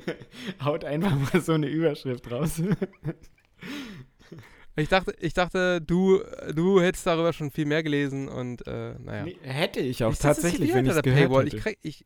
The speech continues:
Speaker 2: naja.
Speaker 1: Also, de-, wir reichen
Speaker 2: Also.
Speaker 1: das nach.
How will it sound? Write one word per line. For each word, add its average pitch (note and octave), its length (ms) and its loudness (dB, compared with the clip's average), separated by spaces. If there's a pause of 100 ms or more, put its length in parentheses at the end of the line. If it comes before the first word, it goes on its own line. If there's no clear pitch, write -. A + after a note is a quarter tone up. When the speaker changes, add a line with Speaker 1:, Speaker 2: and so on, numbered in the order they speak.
Speaker 2:
naja. A2 320 -10 (1700)
Speaker 1:
Also, C#3+ 220 -2
de-, D3 380 -4
wir D3 220 2
reichen F3 220 4
Speaker 2:
Also. D#3 80 0
Speaker 1:
das - 100 -4
nach. G2+ 320 -2